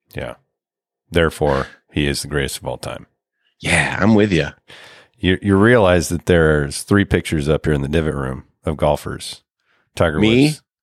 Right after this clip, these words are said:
Speaker 1: Arnold
Speaker 2: Oh.
Speaker 1: Palmer, and Ben Hogan. Jack
Speaker 2: Huh.
Speaker 1: Nicklaus didn't make our wall. Jack Nicklaus is not the greatest of all time.
Speaker 2: I think we should put him in when he was Chubby Jack up there.
Speaker 1: <laughs>
Speaker 2: Put Chubby Jack up there.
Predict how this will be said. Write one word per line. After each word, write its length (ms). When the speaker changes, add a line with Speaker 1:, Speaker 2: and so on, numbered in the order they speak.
Speaker 1:
Arnold 300
Speaker 2:
Oh. 20
Speaker 1:
Palmer, 440
and 160
Ben 140
Hogan. 420
Jack 200
Speaker 2:
Huh. 60
Speaker 1:
Nicklaus 300
didn't 260
make 180
our 140
wall. 220
Jack 280
Nicklaus 360
is 120
not 200
the 60
greatest 280
of 80
all 100
time. 300
Speaker 2:
I 160
think 220
we 100
should 220
put 180
him 160
in 260
when 160
he 120
was 140
Chubby 340
Jack 400
up 160
there. 340
Speaker 1:
<laughs> 1500
Speaker 2:
Put 180
Chubby 300
Jack 340
up 200
there. 460